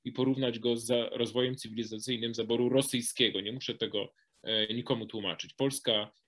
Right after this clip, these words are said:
dzięki temu, że weszła do Unii Europejskiej przez bramę brandenburską, czyli krótko mówiąc, w roku tysiąc dziewięćset dziewięćdziesiątym pierwszym ówczesne elity Rzeczypospolitej Polskiej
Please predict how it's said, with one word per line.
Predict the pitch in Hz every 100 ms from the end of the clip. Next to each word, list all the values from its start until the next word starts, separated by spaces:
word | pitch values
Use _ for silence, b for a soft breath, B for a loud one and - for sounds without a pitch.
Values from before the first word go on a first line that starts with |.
| _
dzięki | 107 139 160 147 110 107 110 _
temu, | - 131 117 104
że | 110
weszła | 110 143 127 110
do | 113
Unii | 123 123
Europejskiej | 110 107 123 113 - 104
przez | 104 104
bramę | 101 123 131
brandenburską, | 110 110 104 107 104 - - 113 - _ _ _ _ _ _ _ _ -
czyli | 120 120
krótko | 147 151 131
mówiąc, | 131 120 107 95
w | 120
roku | 127 -
tysiąc | - 151 139 113
dziewięćset | 120 135 135
dziewięćdziesiątym | 113 107 113 107 - 127 123 117
pierwszym | 120 113 107 107 _
ówczesne | 135 147 165 156 135
elity | 104 120 135 107
Rzeczypospolitej | 107 - 113 110 - 117 107
Polskiej | - 104 - - 95